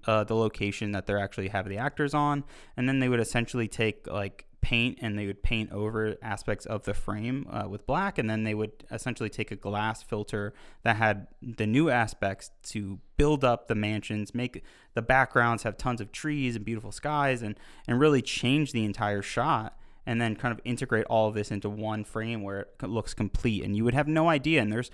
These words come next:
multiple shots throughout this that, uh, they use that technique, and you would have no idea that there's a special effect, and it looks better than any C G I than you would see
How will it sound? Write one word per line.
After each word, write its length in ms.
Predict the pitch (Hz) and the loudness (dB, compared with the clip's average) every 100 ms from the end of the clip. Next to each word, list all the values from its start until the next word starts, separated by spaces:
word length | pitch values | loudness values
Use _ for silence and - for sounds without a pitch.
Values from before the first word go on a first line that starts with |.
| - - | -18 -6
multiple 480 | - 139 185 185 160 | 2 4 4 4 2
shots 360 | - 127 143 - | 6 4 4 2
throughout 360 | 110 104 127 | 0 2 0
this 220 | 104 95 - | 0 -6 -4
that, 280 | 101 95 | -4 -4
uh, 100 | - | -6
they 120 | 104 107 | -6 -4
use 200 | 104 110 | -4 -2
that 180 | 110 104 | -2 0
technique, 440 | 107 107 113 139 | -4 -4 -4 -4
and 240 | 107 101 | -4 -6
you 140 | 101 117 | -4 -2
would 100 | 110 | 0
have 140 | 117 | -2
no 280 | 110 110 110 | -2 -2 -2
idea 260 | 107 104 101 | -2 -4 -6
that 160 | 101 | -6
there's 180 | 104 107 | -6 -6
a 40 | |
special 360 | 110 104 101 - | -8 -8 -6 -6
effect, 380 | 107 110 120 - | -4 -4 -4 -6
and 160 | 107 - - - | -10 -10 -16 -4
it 80 | 123 | 2
looks 160 | 135 - | 2 4
better 300 | 120 120 117 | 6 8 8
than 120 | 110 | 4
any 240 | - 117 113 | 0 -2 -2
C 220 | - 101 | -2 -4
G 160 | 101 | -4
I 140 | 87 90 | -6 -6
than 180 | - 104 | -8 -6
you 100 | 101 | -6
would 140 | 98 | -6
see 420 | - 92 92 - | -8 -10 -10 -12